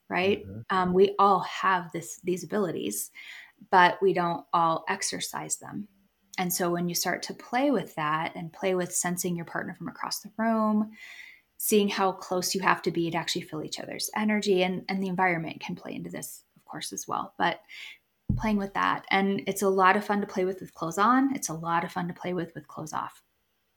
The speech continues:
Speaker 2: Mm-hmm. Interesting.
Speaker 1: Yeah.
Speaker 2: And, uh, so then I have another question around, um, around the shapeshifter.
Speaker 1: Yes.
Speaker 2: So I took the test, the
Speaker 1: You
Speaker 2: erotic
Speaker 1: took the
Speaker 2: blueprint
Speaker 1: quiz.
Speaker 2: test.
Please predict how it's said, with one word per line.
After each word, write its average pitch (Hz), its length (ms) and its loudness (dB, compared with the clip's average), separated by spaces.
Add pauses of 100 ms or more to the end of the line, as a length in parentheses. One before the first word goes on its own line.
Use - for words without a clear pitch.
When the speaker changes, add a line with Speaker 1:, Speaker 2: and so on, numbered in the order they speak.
(300)
Speaker 2:
Mm-hmm. 95 380 -14 (400)
Interesting. 95 560 -10 (600)
Speaker 1:
Yeah. 254 340 -2 (840)
Speaker 2:
And, 110 480 -2 (200)
uh, 117 240 -4
so 143 160 2
then 156 120 8
I 160 40 6
have 165 160 4
another 143 300 4
question 117 760 0
around, 104 800 -2 (720)
um, 82 640 -2 (260)
around 113 220 4
the 98 60 -4
shapeshifter. - 840 -2 (560)
Speaker 1:
Yes. 208 520 4 (600)
Speaker 2:
So 120 360 6
I 139 120 6
took 208 260 2
the 147 80 6
test, - 680 0
the 95 520 2
Speaker 1:
You 110 80 2
Speaker 2:
erotic 117 240 8
Speaker 1:
took 349 120 6
the - 140 -14
Speaker 2:
blueprint 339 380 10
Speaker 1:
quiz. 285 100 10
Speaker 2:
test. 90 180 2